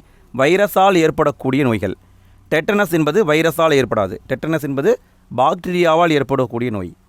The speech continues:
So, இதுதான் வந்து பொருந்தாது. அடுத்த கேள்வியை பாருங்க. நம் உடலின் தசைகளின் உருவாக்கத்திற்கு எது தேவைப்படுகிறது? நம் உடல்ல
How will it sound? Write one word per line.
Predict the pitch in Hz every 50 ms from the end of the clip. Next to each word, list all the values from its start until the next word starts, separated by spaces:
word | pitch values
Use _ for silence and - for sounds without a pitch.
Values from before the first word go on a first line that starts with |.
| _ _ _ _ _ _
So, | - 127 127
இதுதான் | 131 143 147 170 170
வந்து | 151 139 139 -
பொருந்தாது. | - 123 120 117 107 104 95 92 87 87 87 - _ _ _ _ _ _ _ _ _ _ _ _ _ _ _
அடுத்த | - 127 135 139 - 131 120 117 117 -
கேள்வியை | - 135 127 117 127 123
பாருங்க. | 104 123 117 117 117 135 175 220 269 - _ _ _ _ _ _ _ _ _ _ _ _ _ _ _ _ - 156
நம் | 160 175 185 185 175
உடலின் | 151 151 175 208 202 185 185 220 240 180 - -
தசைகளின் | 160 143 143 - 220 226 208 214 208 170 156
உருவாக்கத்திற்கு | 160 170 165 156 139 160 143 113 135 120 110 - 180 233 196
எது | 156 160 185 240 156
தேவைப்படுகிறது? | 170 156 151 151 151 120 127 120 110 104 101 98 104 104 98 90 80 - _ _ _ _ _ _ _ _ _ _ _ _ _ _ _ _ -
நம் | 123 120 120 117 120 123
உடல்ல | 156 156 151 135 135 160 208